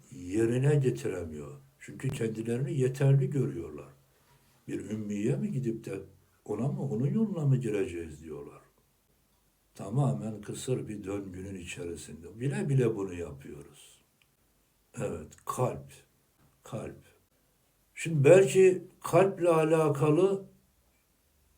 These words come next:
ilimde derinleşenler diye bir ayet var, değil mi? O da illaki kalp ehli insanlardan bahsediyor. Kalple alakalı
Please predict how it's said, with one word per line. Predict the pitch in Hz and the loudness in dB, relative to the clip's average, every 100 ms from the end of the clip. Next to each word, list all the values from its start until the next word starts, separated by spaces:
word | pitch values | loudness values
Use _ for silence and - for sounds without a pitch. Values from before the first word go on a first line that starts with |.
| - | 2
ilimde | 139 156 165 156 147 170 143 | 6 6 4 2 4 4 4
derinleşenler | 131 135 147 143 143 135 147 143 139 180 147 117 | 4 4 4 2 2 2 2 2 2 2 0 0
diye | 131 147 | 0 0
bir | 143 135 120 110 | 2 0 0 0
ayet | 117 110 - | 2 0 -4
var, | 80 76 - | -14 -10 -4
değil | 160 | -4
mi? | 139 - - _ _ _ _ - | -4 -8 -14 _ _ _ _ -6
O | 110 120 | -6 -2
da | 120 101 - | -4 -4 -10
illaki | 98 95 90 87 - - - | -14 -12 -10 -10 -12 -14 -10
kalp | 123 113 - - | -6 -6 -8 -12
ehli | 92 - 92 104 - | -10 -8 -10 -10 -12
insanlardan | 90 87 - 92 92 95 95 107 107 78 | -12 -14 -12 -12 -10 -10 -8 -8 -8 -10
bahsediyor. | 76 - - - _ _ _ _ _ _ _ | -14 -16 -18 -20 _ _ _ _ _ _ _
Kalple | - 185 208 139 160 | -2 4 4 2 0
alakalı | 170 165 170 160 - 151 151 147 135 | 2 4 4 4 0 0 4 2 0